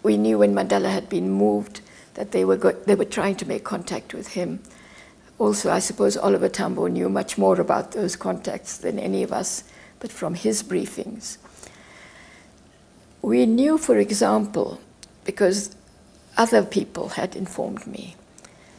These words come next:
that I kept touch with the financial markets. That was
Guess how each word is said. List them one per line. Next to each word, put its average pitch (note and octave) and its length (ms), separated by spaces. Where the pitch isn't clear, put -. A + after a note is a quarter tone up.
that F#3+ 600
I A3 100
kept B3+ 280
touch A3 260
with F#3+ 100
the F#3+ 60
financial F#3 540
markets. - 520
That - 220
was - 220